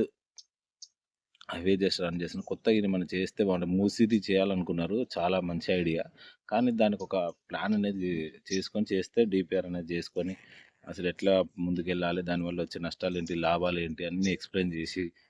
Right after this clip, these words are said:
అట్లా చేస్తే బాగుంటది. కానీ గుడ్డిగా వెళ్ళి నేను చెప్తే చేయాల్సిందే అన్నట్టు వెళ్తే, ఈయన ఇదేదో మాట ఇంకో నెక్స్ట్ ఇయర్ ఎలక్షన్‌లో రారు, నేను గెలవలేని పరిస్థితిలో ఉంటారు. అట్లా ఉంది ప్రస్తుతానికైతే.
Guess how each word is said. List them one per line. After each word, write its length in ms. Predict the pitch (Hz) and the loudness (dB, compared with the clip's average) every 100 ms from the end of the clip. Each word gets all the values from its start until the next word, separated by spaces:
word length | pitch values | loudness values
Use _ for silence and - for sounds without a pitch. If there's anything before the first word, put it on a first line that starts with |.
| _ _ - | _ _ -20
అట్లా 180 | - 92 | -8 0
చేస్తే 280 | 95 95 110 | 0 2 2
బాగుంటది. 360 | 98 92 90 92 | 4 2 0 0
కానీ 180 | 95 90 | 0 0
గుడ్డిగా 460 | 87 87 98 95 92 90 | -2 2 4 4 4 0
వెళ్ళి 280 | 90 90 92 | -2 -4 -2
నేను 240 | 92 90 87 | -2 0 -2
చెప్తే 320 | 82 _ 92 | -4 _ -8
చేయాల్సిందే 560 | 82 87 85 82 90 85 | -4 -2 -2 -2 -6 -4
అన్నట్టు 280 | 87 82 85 | -4 -2 -2
వెళ్తే, 280 | 82 110 135 95 - _ _ _ _ _ - | 0 4 4 2 -4 _ _ _ _ _ -6
ఈయన 180 | 90 87 82 78 71 62 | -2 0 0 -2 -6 -10
ఇదేదో 340 | 82 85 92 95 85 - | -10 -8 -2 -2 -2 -4
మాట 280 | 87 90 87 90 87 80 | -4 -2 -2 -2 -2 -6
ఇంకో 200 | 87 90 | -8 -4
నెక్స్ట్ 280 | 85 - - | -4 -4 0
ఇయర్ 200 | 95 87 82 92 | 0 0 -8 -8
ఎలక్షన్‌లో 440 | 90 - 92 101 90 | -10 -6 0 2 4
రారు, 300 | 85 82 73 _ _ | 6 4 2 _ _
నేను 240 | 90 90 90 78 | -12 -8 -8 -8
గెలవలేని 460 | 78 85 87 85 | -8 -6 -8 -10
పరిస్థితిలో 460 | 82 78 87 85 85 | -10 -10 -10 -8 -8
ఉంటారు. 360 | 78 76 85 147 _ _ _ _ _ _ _ - | -8 -10 -8 -8 _ _ _ _ _ _ _ -18
అట్లా 180 | 82 | -6
ఉంది 160 | 90 90 | -4 -4
ప్రస్తుతానికైతే. 640 | 92 87 - 92 87 85 | -8 -8 -6 -6 -6 -6